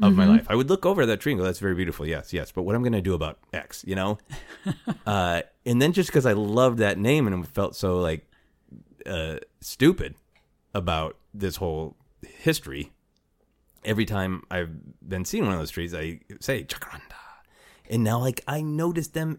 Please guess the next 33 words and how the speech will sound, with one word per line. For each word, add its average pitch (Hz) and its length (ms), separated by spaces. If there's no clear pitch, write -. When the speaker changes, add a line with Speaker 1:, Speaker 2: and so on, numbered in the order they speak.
Speaker 1:
everywhere. 156 420
And 131 160
then 147 100
I've 135 180
been 139 180
noticing 139 460
other 185 300
trees 87 440
that 101 120
are - 20
like, 80 200
they 123 180
grow 165 240
something 156 300
purple, 156 300
but 80 140
they 73 140
are 71 100
not 82 360
jacaranda 135 580
trees. - 460
And 80 180
then 69 100
I'll 64 120
ask 62 240
you 123 140
what 135 120
they 127 120
are, 170 200
and 113 260
you 69 120
will, 67 280
uh, 71 220